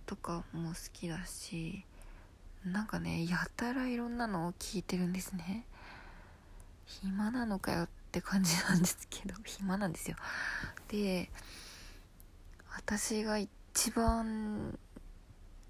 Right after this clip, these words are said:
最初に、「おー、これだ」って思ったのが、あの、アジアンカンフージェネレーションさん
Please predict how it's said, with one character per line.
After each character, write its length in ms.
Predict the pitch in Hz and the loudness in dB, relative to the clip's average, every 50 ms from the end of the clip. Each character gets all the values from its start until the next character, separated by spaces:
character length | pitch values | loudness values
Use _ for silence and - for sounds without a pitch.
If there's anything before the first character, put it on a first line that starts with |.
| - | -10
最 340 | - - - - 214 208 202 | -6 -4 -2 2 2 4 4
初 220 | 202 202 - 214 202 | 4 4 2 2 2
に、 180 | 202 208 208 208 | 2 2 2 2
「お 460 | 202 202 202 208 214 220 226 214 - | 2 2 2 4 4 4 4 4 2
ー、 20 | - - | -2 -6
こ 260 | - - - - 202 | -8 -2 2 4 4
れ 140 | 196 202 202 | 6 6 6
だ」 160 | 208 214 208 208 | 6 6 6 4
っ 40 | 208 - - - - - - | 4 0 -12 -16 -18 -16 -8
て 80 | - 185 | -4 -2
思 180 | 175 165 170 170 | 0 0 0 -2
っ 20 | - - | -4 -4
た 100 | - 170 | -2 -2
の 180 | 165 165 165 170 | 0 0 0 0
が、 440 | 190 185 180 180 175 170 175 190 - - - - - - - - - - - - - - - - - - - - - | 2 2 4 4 4 2 0 -2 -4 -8 -14 -16 -14 -14 -14 -14 -14 -16 -18 -18 -18 -16 -16 -16 -16 -18 -18 -16 -6
あ 140 | - - 180 | 0 2 2
の、 220 | 170 170 170 170 | 2 4 4 4
ア 80 | 170 190 | 4 6
ジ 160 | 190 208 220 | 6 8 8
ア 100 | 240 240 | 8 8
ン 120 | 240 240 240 | 6 2 2
カ 260 | - - - 226 226 | 2 2 4 4 4
ン 60 | 226 | 4
フ 180 | 247 240 226 226 | 4 4 4 4
ー 40 | 220 | 4
ジ 100 | - 220 | 4 2
ェ 60 | 220 | 2
ネ 120 | 214 214 | 2 2
レ 180 | 214 220 208 202 | 4 4 4 4
ー 20 | |
シ 160 | 190 - - - | 4 2 2 0
ョ 60 | - | 0
ン 280 | - - - - 214 - - - - - | -2 -2 -4 -6 -8 -10 -12 -16 -12 -6
さ 260 | - - - 185 165 | -4 -2 0 0 0
ん 160 | 151 151 175 | 0 0 -2